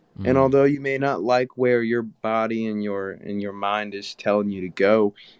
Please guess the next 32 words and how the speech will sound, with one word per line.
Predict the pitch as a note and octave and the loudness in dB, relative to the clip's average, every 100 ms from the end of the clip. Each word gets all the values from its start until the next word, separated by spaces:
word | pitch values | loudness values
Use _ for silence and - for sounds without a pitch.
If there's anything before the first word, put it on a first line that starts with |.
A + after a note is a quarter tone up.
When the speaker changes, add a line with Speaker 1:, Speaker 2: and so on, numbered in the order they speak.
| _ | _
Speaker 1:
in | G2+ | -8
terms | G2+ G#2 G2+ F#2+ | -4 -2 -2 -2
of | F#2+ F#2+ | -4 -2
musical | G#2 G#2 G2 F#2+ F#2+ F2+ F2 _ _ _ | 0 0 -2 -4 -2 -2 -6 _ _ _
creativity | - G#2 F2+ - C#3+ C3+ B2 A#2+ G#2+ | -2 0 -2 0 0 2 2 2 0
and | F#2 | -6
flow, | - G#2+ A#2+ A#2 G#2+ _ _ _ _ _ _ _ _ - - | -4 2 4 4 -2 _ _ _ _ _ _ _ _ -18 -10
but | A2+ B2 | 0 2
I | A#2+ | 4
think | A#2+ - C3 B2+ A#2+ - - _ _ _ _ _ _ _ | 2 0 2 2 0 -8 -20 _ _ _ _ _ _ _
that | A2 A2+ | 0 0
if | A2+ C3 | 0 -4
you | B2+ | -4
put | - B2 | 0 2
yourself | B2+ A#2+ A#2+ A2+ | 2 2 0 0
in | A2 | -2
that | A2 G#2 | -2 -2
box | G#2+ G#2+ - G#2+ | -2 -2 -6 -12
and, | G2 - - - - | -12 -16 -20 -16 -12
and | G#2+ | -2
say, | A2+ G#2 | 0 2
"I | G#2+ | 2
wanna | A2 A#2 G#2+ | 2 0 -4
make | G#2 G2+ | -4 -6
music | G#2+ G#2+ G2+ G2 | -6 -4 -6 -8
like | G2+ G2 G2 - - - - - - - | -6 -4 -4 -8 -20 -20 -20 -20 -18 0
Taylor | B2 G#2+ G2+ | 0 0 -4
Swift," | - B2+ A#2 G2+ _ _ _ _ _ _ _ _ _ | -4 0 0 -2 _ _ _ _ _ _ _ _ _
and | A2+ G#2+ | -8 -4
you | A2 G#2 - - | -4 -6 -8 -4
only | A#2 A#2 A2+ A2 | -2 0 0 0
use | G#2+ G#2+ G#2 G2+ G2 - | 0 0 -2 -4 -8 -12